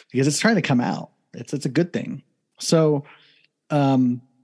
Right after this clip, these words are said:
one of the ways to do that is just to locate it physically in the body. I always ask people, "When is it?" And then, "Where is it?" So when I say, "When it is," like, you know, "Have you ever felt this way before?"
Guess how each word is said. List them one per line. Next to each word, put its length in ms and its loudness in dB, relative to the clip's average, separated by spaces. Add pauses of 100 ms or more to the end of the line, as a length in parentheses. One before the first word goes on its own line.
(380)
one 140 2
of 60 2
the 80 4
ways 240 2
to 100 -8
do 200 0
that 180 -4
is 160 -8
just 260 -6
to 160 -4
locate 500 -2
it 220 -12
physically 520 -4
in 100 -6
the 80 -6
body. 280 -4
I 60 -8
always 240 -4
ask 220 -4
people, 280 -8
"When 200 2
is 160 0
it?" 200 -2 (160)
And 120 -2
then, 160 2
"Where 180 0
is 180 -8
it?" 120 -14 (1040)
So 300 -4 (340)
when 100 -2
I 40 0
say, 140 0
"When 200 4
it 120 4
is," 140 -2
like, 220 -4
you 120 -2
know, 60 -4
"Have 180 -4
you 80 2
ever 120 0
felt 200 0
this 180 -2
way 100 -4
before?" 440 -12